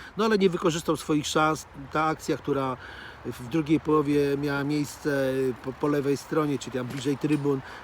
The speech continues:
gdzie w ostatniej <laughs> chwili zawodnik się przewrócił przed polem punktowym, wypuścił piłkę do przodu,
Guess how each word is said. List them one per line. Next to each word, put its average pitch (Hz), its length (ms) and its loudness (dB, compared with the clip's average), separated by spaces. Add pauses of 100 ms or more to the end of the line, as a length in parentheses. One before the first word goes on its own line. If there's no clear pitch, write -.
(100)
gdzie 123 240 0
w 120 80 -4
ostatniej - 520 -4
<laughs> - 40 -14
chwili 131 240 -8
zawodnik 135 400 -2
się 131 140 -4
przewrócił 143 520 -2
przed 127 160 -6
polem 139 320 -4
punktowym, 127 480 -6
wypuścił 127 400 -8
piłkę 135 320 -6
do 123 100 -4
przodu, 143 280 -4